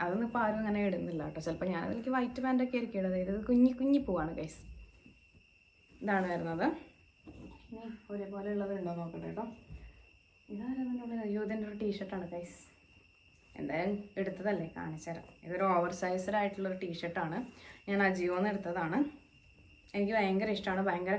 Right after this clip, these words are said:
കംഫർട്ടബിൾ ആണ് ഇടാൻ. ഇതങ്ങോട്ട് ഇട്ടിരുന്നാൽ മതിയായിരുന്നു. ഉണ്ടോ?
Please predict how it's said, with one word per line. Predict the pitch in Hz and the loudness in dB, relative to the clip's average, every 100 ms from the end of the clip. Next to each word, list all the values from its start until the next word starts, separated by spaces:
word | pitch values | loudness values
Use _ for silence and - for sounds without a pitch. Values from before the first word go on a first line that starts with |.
| 202 | 2
കംഫർട്ടബിൾ | 180 170 170 175 190 | 2 0 -4 0 0
ആണ് | 185 175 | 2 0
ഇടാൻ. | 160 208 - - - - _ _ 175 | -2 -4 -8 -20 -20 -20 _ _ -8
ഇതങ്ങോട്ട് | 160 160 196 233 | -4 -4 -4 -4
ഇട്ടിരുന്നാൽ | 247 254 247 262 | -4 -2 2 2
മതിയായിരുന്നു. | 233 233 226 202 - - - - - - - - _ - - - - - - - - - - - - _ - - _ _ _ - - - _ _ | 2 -2 -2 -4 -8 -18 -20 -20 -20 -20 -20 -20 _ -20 -20 -20 -20 -20 -20 -20 -20 -20 -20 -20 -20 _ -20 -20 _ _ _ -20 -20 -20 _ _
ഉണ്ടോ? | 185 170 | -8 -8